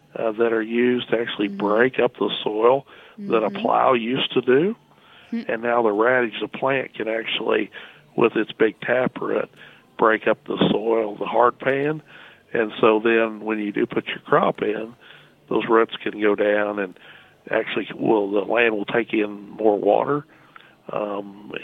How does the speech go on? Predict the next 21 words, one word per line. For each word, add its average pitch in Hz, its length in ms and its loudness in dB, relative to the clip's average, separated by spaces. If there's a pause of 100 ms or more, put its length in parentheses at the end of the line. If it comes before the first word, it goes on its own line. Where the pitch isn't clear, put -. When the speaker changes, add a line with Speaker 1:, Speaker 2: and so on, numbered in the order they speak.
Speaker 1:
and 107 340 -8
it 110 160 -6
just 117 240 0
makes 117 300 0
the, 98 240 -8 (540)
again, 117 340 2
we're 101 80 0
talking 110 220 2
about 101 200 0 (140)
soil 98 480 -2
health. 113 320 -2 (300)
Speaker 2:
Yeah. 202 180 -14
Speaker 1:
But 139 220 0
we 196 200 6
are 147 280 2 (140)
seeing 135 260 -2
a 117 40 -4
movement 120 500 0
to 117 220 2
it, 113 60 2 (840)
uh, 120 260 2